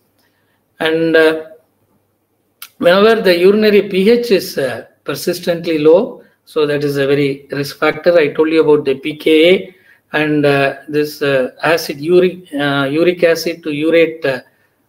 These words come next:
uh, equation becomes adverse when the P H is low. So it is a good idea to alkalinize the uri-, uh, urine and keep it, uh, less prone for crystallization and, uh, stone formation.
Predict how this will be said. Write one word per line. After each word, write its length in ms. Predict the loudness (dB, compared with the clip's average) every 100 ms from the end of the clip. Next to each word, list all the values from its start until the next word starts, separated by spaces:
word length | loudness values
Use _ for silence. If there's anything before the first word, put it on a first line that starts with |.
| _
uh, 220 | -8 -6
equation 880 | -2 -4 0 4 4 2 0 2 0
becomes 400 | -2 -6 -4 0
adverse 520 | 0 2 2 2 -2 -8
when 120 | -4
the 100 | -4
P 260 | -2 -2
H 200 | -2 -2
is 180 | -14 -12
low. 280 | -4 -4 -4 _ _ _
So 140 | -8 -6
it 120 | -4
is 220 | -6 -2
a 380 | 0 2 0 -4 -6
good 160 | -2 0
idea 360 | 0 4 2 2
to 60 | 0
alkalinize 720 | -2 0 0 2 0 -2 -4
the 340 | -4 -2 -6 _ _ _ _
uri-, 280 | -4 2 4
uh, 280 | 4 2 -2 -4
urine 500 | 2 4 4 2 -2
and 180 | -4 -6
keep 180 | -6 -6
it, 240 | -6 -4
uh, 260 | -2 -2 -6 _ -6
less 240 | -2 0 0
prone 300 | 0 2 0
for 300 | 2 2 0
crystallization 800 | -4 -4 -4 0 -2 -2 -4 -4
and, 260 | -2 -2
uh, 100 | -2
stone 320 | -2 -2 -2
formation. 540 | 0 -2 -2 -4 -8